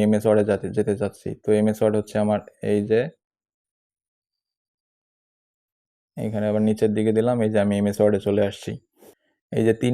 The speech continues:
আঙ্গুল দিয়েই কিন্তু আমি মুভ করতে পারতেছি, আমার যে যতগুলো উইন্ডো আছে এখানে আমি মুভ করতে পারতেছি। এরপরে হচ্ছে এই তিন আঙ্গুলের আর একটা ব্যবহার আছে। ধরুন আপনি কোনো একটা YouTube-এ চ্যানেলে আছেন বা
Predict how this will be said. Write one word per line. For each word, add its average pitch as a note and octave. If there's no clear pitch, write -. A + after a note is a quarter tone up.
আঙ্গুল C3
দিয়েই C#3
কিন্তু C#3
আমি B2+
মুভ A2+
করতে A2
পারতেছি, G#2
আমার G#2+
যে G#2+
যতগুলো A2
উইন্ডো A#2
আছে D3+
এখানে A2+
আমি B2
মুভ A2
করতে A2
পারতেছি। G2+
এরপরে C3+
হচ্ছে C#3+
এই G#2+
তিন A#2+
আঙ্গুলের B2+
আর A#2
একটা A#2+
ব্যবহার A2
আছে। G#2
ধরুন B2
আপনি C3
কোনো A#2+
একটা A#2+
YouTube-এ A2+
চ্যানেলে A2
আছেন A#2
বা G#2+